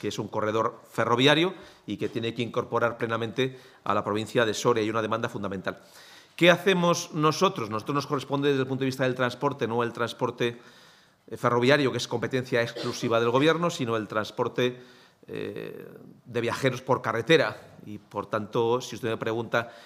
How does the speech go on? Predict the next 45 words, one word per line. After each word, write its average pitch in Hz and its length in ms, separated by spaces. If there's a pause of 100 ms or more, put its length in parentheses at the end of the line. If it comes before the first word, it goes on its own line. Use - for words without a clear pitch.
(160)
que 113 100
si 120 220
es 113 80
lógico 120 400
mejorar 120 800
ese 127 180
transporte 120 640
por 117 220
carretera 117 440
en 113 80
el 117 120
ámbito 113 340
rural, 117 320
le 131 80
diré 113 160
que 127 100
sí. 139 300 (320)
Y 107 140
tan 110 160
es 113 100
así 131 400 (280)
que 117 100
en 104 60
el 101 120
caso 117 300
concreto 120 520
de 117 120
Castilla 117 440
y - 40
León, 123 160
ese 123 140
transporte 117 540
rural 117 380
que 113 100
tiene 113 220
que 113 140
ver 127 200 (240)
con 107 140
el 104 80
transporte 113 400
a - 20
la 117 60
demanda 123 280
es 135 60
gratuito. 135 520